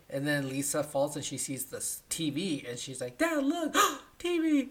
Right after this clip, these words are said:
T V." And he drops the axe, he's like, "Urge to kill, declining, declining, decli-," like, you know, declining, "Rising?" Or, or not declining, fading, fading, right?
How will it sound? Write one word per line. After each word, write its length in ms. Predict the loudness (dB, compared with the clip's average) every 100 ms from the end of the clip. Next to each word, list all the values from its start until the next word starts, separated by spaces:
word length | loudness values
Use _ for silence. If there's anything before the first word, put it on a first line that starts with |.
| 0
T 160 | 0
V." 100 | 2
And 80 | 0
he 60 | -2
drops 240 | -2 -4
the 140 | -2 -2
axe, 180 | -2
he's 140 | -2 -2
like, 200 | -2 -4 -14 -18 -10
"Urge 380 | -6 -6 -8 -10
to 120 | -12
kill, 520 | -12 -6 -2 -2 -4 -10 -18
declining, 760 | -18 -16 -12 -10 -10 -12 -12 -14 -20 -20 -20 -16
declining, 760 | -14 -14 -14 -12 -12 -14 -18 -20 -20 _ _ _ _
decli-," 420 | -18 -18 -18 -14 -4
like, 280 | -4 -4 -8
you 160 | -4 -2
know, 60 | -2
declining, 500 | -4 -8 -12 -14 -16 0
"Rising?" 760 | 2 4 4 6 6 4 2 -4 -20 -20 _ _ _
Or, 240 | 4 6 6
or 300 | 4 2 0 -2
not 180 | -2
declining, 320 | 0 -2 -2 -2
fading, 400 | -4 -6 -8 -8
fading, 360 | -8 -8 -8
right? 280 | -10 -10